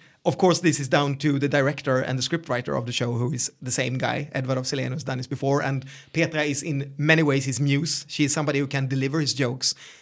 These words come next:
in English and French. And most Swedes speak as shitty English as I do, but she's, like, fluent and she can nail it. So it's nice. And now they, they're doing the, I mean, everybody's talking about the abba thing. So what do you do? Yeah, he brings two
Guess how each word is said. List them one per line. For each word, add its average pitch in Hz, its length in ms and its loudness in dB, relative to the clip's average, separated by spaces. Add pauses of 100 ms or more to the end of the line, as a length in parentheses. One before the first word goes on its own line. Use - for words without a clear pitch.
(160)
in 156 160 4
English 147 640 0
and 156 180 6
French. 143 480 0 (180)
And 139 360 2 (200)
most 147 300 0
Swedes 147 460 0 (340)
speak - 300 -6
as 131 100 -2
shitty 165 320 0
English 165 260 -2
as 170 60 0
I 180 140 4
do, 139 200 2
but 143 200 0
she's, 147 320 2
like, 139 200 0
fluent 156 480 2
and 139 160 -2
she 135 140 -4
can 135 300 2 (360)
nail 143 300 0
it. - 220 -8 (180)
So 185 100 4
it's 185 160 4
nice. 143 240 2
And - 140 4
now 190 220 8
they, 208 140 6
they're 170 280 0
doing 170 320 4
the, 147 340 4
I 156 60 0
mean, 143 420 -2
everybody's 165 360 2
talking 139 200 -4
about 135 120 0
the - 100 0
abba 165 160 2
thing. 135 280 0 (260)
So 143 100 -4
what 165 140 4
do 180 60 2
you 165 60 2
do? 180 140 2
Yeah, 190 260 0
he 151 140 2
brings 160 380 0
two 190 300 0